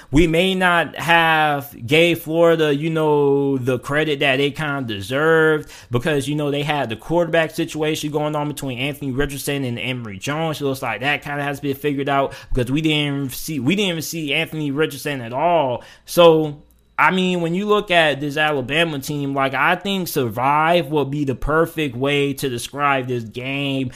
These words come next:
because this game really looked like it was gonna be a blowout from the start, and then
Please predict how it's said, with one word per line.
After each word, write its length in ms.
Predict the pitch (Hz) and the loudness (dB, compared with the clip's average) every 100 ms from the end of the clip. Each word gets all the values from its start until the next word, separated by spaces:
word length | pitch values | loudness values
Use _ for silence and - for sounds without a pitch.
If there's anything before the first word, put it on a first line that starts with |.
| - 123 | -8 -4
because 280 | 127 143 | 0 0
this 160 | 165 170 | -2 -2
game 380 | 143 151 165 151 | -2 0 0 2
really 160 | 165 | 2
looked 180 | 160 156 | 2 2
like 220 | 151 143 | 2 0
it 60 | 156 | 0
was 120 | 151 | -2
gonna 180 | 147 143 | -4 -2
be 100 | 135 | -2
a 80 | 107 | -2
blowout 580 | 104 123 156 151 135 143 | -4 0 2 4 2 0
from 140 | 131 | -6
the 60 | 110 | -6
start, 560 | - 151 156 143 120 - - | -2 2 2 2 -2 -10 -4
and 200 | 120 117 | -2 2
then 400 | 147 165 151 | 2 2 -2